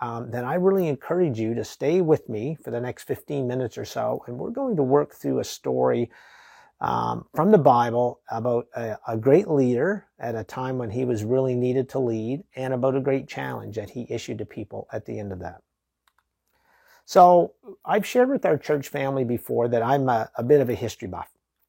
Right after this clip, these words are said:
I'm also a person who has formally studied leadership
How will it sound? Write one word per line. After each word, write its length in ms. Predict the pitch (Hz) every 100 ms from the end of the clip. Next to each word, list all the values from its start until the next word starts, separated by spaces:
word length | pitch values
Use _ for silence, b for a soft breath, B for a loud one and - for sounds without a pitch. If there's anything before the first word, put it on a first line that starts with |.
| _ _ _ _ _ _ _ _ _ _ _ - -
I'm 140 | 123
also 320 | 147 160 226
a 60 | 143
person 400 | - 143 - 123
who 160 | 123 117
has 200 | 113 110
formally 520 | - 127 135 123 110
studied 460 | - - 131 143
leadership 720 | 127 131 131 139 - 139 147